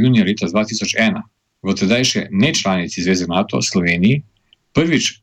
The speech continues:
eh, se, se prvič srečal, eh, prvič srečal Georgea Busha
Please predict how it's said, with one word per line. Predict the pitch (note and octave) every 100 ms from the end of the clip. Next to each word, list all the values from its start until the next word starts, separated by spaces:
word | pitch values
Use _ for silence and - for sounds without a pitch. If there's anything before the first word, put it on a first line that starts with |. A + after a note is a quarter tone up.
| -
eh, | G2+
se, | F2+ -
se | - - G2+
prvič | E3 D3 G#2+
srečal, | A#2 A2 F2+ -
eh, | _ _ _ F#2+ F2+ -
prvič | C#3 -
srečal | C3 A2+ G#2
Georgea | A#2 A#2+ G#2
Busha | D#2+ G2 B2+ E3+